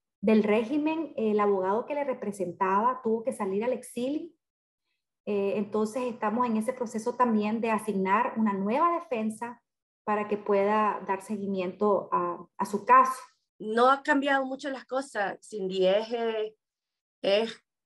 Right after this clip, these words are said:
Speaker 2: igual o peor, ya que estamos en el día setenta y cinco, setenta y seis, que él está en la cárcel sin saber nada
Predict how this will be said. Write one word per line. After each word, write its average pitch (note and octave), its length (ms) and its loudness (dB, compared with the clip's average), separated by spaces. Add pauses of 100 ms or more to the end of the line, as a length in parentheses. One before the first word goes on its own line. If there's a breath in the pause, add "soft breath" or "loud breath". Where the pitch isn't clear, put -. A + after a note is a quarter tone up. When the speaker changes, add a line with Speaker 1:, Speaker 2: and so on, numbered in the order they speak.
(120)
Speaker 2:
igual A#3+ 680 4
o G#3 160 -4
peor, G#3+ 480 0
ya F#3+ 180 -10
que A3+ 100 -20
estamos G#3+ 380 -6
en G3+ 160 -6
el F3 260 -4
día G#3 260 2
setenta F#3 540 -2
y F3 300 -2
cinco, A3 640 2
setenta F3 500 -2
y - 80 -6
seis, B3 540 2 (500)
que F#3 160 6
él G3 100 4
está G#3+ 260 -4
en G#3+ 80 -4
la G3 120 -6
cárcel G#3 520 -2
sin F#3 420 -4
saber G3+ 440 4
nada A3 500 0